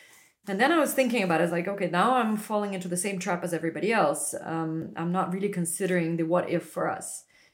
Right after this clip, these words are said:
So I can see we are gonna have to, uh,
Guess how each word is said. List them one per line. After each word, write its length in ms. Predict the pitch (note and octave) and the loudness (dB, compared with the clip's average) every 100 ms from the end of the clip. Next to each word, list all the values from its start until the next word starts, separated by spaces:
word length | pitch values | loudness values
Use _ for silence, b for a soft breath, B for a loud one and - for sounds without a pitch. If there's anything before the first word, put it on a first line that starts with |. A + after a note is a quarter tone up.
| b _ _ _ - | b _ _ _ -10
So 680 | - - G#3 F#3+ F3+ F#3 - | -6 -2 4 6 6 6 2
I 100 | G3 | 0
can 200 | A3 A#3 | 0 -2
see 720 | A3+ C4 C4 C4 C4+ C4 A#3+ - - _ _ _ _ | -2 -2 -2 0 2 0 -2 -10 -20 _ _ _ _
we 240 | G3 B3 | -2 6
are 120 | B3+ A#3+ | 8 8
gonna 220 | A3+ G#3 | 4 0
have 340 | G3+ G3 - | 0 -4 -6
to, 600 | - F#3+ F#3 F#3 F#3 F3+ - _ _ _ _ _ _ _ _ | -8 -4 -2 -2 -4 -6 -10 _ _ _ _ _ _ _ _
uh, 720 | G3+ F#3+ F#3 F3+ F3+ F3+ F3+ | -6 -2 -2 0 0 0 -2